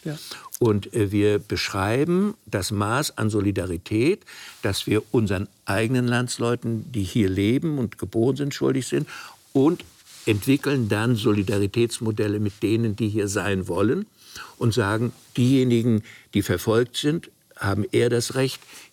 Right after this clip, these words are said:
Speaker 2: Diejenigen, die, die nach Veränderung ihrer wirtschaftlichen Situation suchen, haben manchmal das Recht und manchmal haben sie
Speaker 1: Ja.
Speaker 2: nicht das Recht.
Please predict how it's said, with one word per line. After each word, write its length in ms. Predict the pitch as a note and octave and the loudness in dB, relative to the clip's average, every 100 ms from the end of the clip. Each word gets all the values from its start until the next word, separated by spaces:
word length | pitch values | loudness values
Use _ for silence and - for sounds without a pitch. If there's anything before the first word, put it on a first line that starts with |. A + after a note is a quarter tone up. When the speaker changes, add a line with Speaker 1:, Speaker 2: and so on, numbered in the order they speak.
| - | -2
Speaker 2:
Diejenigen, 520 | C3 A#2+ A2 G#2+ G#2+ | 2 4 2 2 0
die, 180 | G#2 G2 | 0 -2
die 220 | - A2 | 0 0
nach 180 | G2+ G2 | 0 -2
Veränderung 560 | G2 - A2+ G#2 G#2 - | -4 0 2 4 2 2
ihrer 280 | G#2 G2 F#2 | 2 2 0
wirtschaftlichen 540 | A#2 G2 - F#2+ A2 | 0 -2 -4 -4 -4
Situation 680 | F#2 G#2 G#2 G2+ - A2+ B2 | -4 -4 -4 -2 2 4 4
suchen, 400 | A#2+ B2 C3+ B2+ - - - - - | 2 0 0 -4 -8 -18 -20 -20 -6
haben 260 | G#2 G#2 G#2 | -2 2 4
manchmal 420 | A2 C3 - C3 | 4 0 0 2
das 180 | B2+ A#2+ | 2 0
Recht 220 | A#2+ - | -2 -2
und 120 | A2 | 0
manchmal 380 | G#2+ G#2+ - G2 | 0 -2 -2 -2
haben 180 | G#2 A2 | 0 0
sie 100 | A#2 | 0
Speaker 1:
Ja. 80 | A2+ | 0
Speaker 2:
nicht 220 | D3+ - | 0 -2
das 160 | F2 - | -4 -6
Recht. 300 | - - | -10 -12